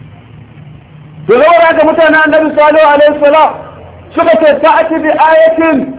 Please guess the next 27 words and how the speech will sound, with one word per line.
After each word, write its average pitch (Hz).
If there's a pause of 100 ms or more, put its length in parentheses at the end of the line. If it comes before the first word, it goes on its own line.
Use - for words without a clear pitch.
(120)
in 208
kunta 214
min 185
as-sadiqin." 165
Yace, 170
"To, 139 (240)
wace 208
alama 160
kuka 151
so?" 113 (580)
Sai 151
sun 170
ka 160
ce, 139
"To, 131
garin 156
ga 160
namu 151
ga 135
wani 165 (120)
fanfalan 151
duki 135
nan. 113 (360)
Dama 151
akwai 151
wata 175
kankara 143